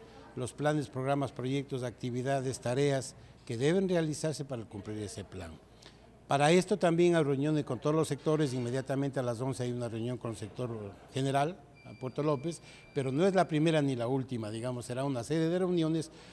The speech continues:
porque también vamos a hacer cursos de capacitación. Hay algo que es fundamental, lo hemos escuchado, lo hemos vivido, eh, la relación calidad-precio,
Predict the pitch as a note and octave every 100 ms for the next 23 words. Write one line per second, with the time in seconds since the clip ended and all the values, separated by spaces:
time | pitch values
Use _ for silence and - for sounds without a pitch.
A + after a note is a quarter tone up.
0 | - - A#2+ B2+ C3 B2+ D3+ D#3 C#3+ C#3
1 | - C#3 F3 E3 D3 C3+ B2+ A2+ G#2+ -
2 | - G2+ A2 F#2+ E2 - - - - -
3 | C3 D3 E3 F3+ E3+ B2 C#3 C3+ C3 C3+
4 | - D3 C3 - D3 C3+ B2 B2 A2+ G#2
5 | - D3 G3+ F#3 C#3 B2+ G#2+ - A#2+ C#3
6 | F3 E3+ C3+ B2+ D3 D#3 B2+ B2 A#2 D#3
7 | D#3+ F3+ - - - - - C#3 C3 C#3
8 | C#3 C#3 C#3 C3 D#3+ E3 D#3+ C3 B2 D3
9 | - D#3 E3+ E3+ F3+ F#3